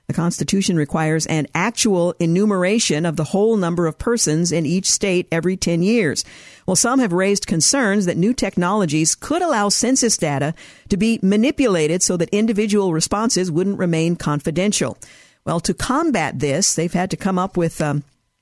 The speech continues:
with a plan. Uh, and, um, the Census Bureau has implemented differential privacy when reporting the publicly available census data.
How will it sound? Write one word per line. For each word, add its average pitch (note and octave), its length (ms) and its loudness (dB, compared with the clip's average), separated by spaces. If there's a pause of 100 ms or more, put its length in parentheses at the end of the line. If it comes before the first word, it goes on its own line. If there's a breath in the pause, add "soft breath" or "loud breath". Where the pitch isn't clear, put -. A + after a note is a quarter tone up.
(580)
with D#3 280 0
a F3+ 80 0
plan. A3 520 -2 (840 loud breath)
Uh, D#3 300 -2
and, E3 560 0
um, - 360 -4 (480)
the D#3+ 240 0
Census C#4+ 480 0
Bureau D3+ 460 0 (260 loud breath)
has F#3 220 0
implemented G#3 600 0
differential G3+ 760 0
privacy G#3 760 0
when E3+ 160 0
reporting E3 500 0
the D3 240 0 (100)
publicly G3+ 460 0
available D#3+ 480 0
census D#3+ 460 0
data. F3+ 400 0